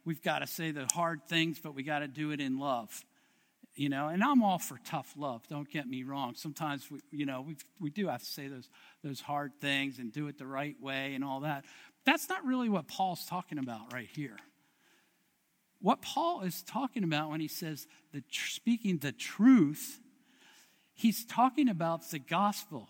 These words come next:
So if you, if you go back to Ephesians chapter one and verses thirteen and fourteen, he talks about your faith, and he talks about your faith in the truth,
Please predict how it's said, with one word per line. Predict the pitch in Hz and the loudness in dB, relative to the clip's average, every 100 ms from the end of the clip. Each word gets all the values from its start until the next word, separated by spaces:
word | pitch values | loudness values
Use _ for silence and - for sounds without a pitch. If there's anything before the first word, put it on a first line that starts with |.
| - | -12
So | - 165 | -2 -2
if | 160 185 | -2 -6
you, | - - | -8 -8
if | 175 | -6
you | 208 | -2
go | 196 214 | 0 0
back | 180 220 262 - | 4 4 4 0
to | 247 | 2
Ephesians | 185 - 214 240 214 180 160 | 2 0 -2 -2 -2 -4 -4
chapter | - 196 180 160 | 2 4 4 -2
one | 147 165 208 180 160 - - _ _ _ _ _ | -4 2 2 2 -4 -14 -20 _ _ _ _ _
and | 170 156 | 0 2
verses | 190 170 156 - | 0 0 -4 -6
thirteen | - 208 202 202 180 | -2 0 0 -2 0
and | 156 | 0
fourteen, | - 226 233 180 | -2 -4 -2 0
he | 156 | 0
talks | - 214 208 | 2 2 2
about | 185 175 170 151 | 0 2 2 0
your | 143 | -6
faith, | - - 220 262 202 185 - - - - - - - | -6 -2 6 8 8 6 0 -10 -16 -20 -20 -6 4
and | 185 | 6
he | 175 | 6
talks | 175 - 220 - | 2 2 2 2
about | 214 165 175 175 175 | -4 0 0 0 -2
your | 156 | -6
faith | 139 - - - 262 233 180 185 - - - _ - | -6 -8 -6 0 4 4 2 0 -8 -16 -20 _ 0
in | 180 | 2
the | 160 151 - _ _ _ - | 2 -4 -8 _ _ _ -8
truth, | - - 262 233 165 - - | -4 8 12 12 10 4 -8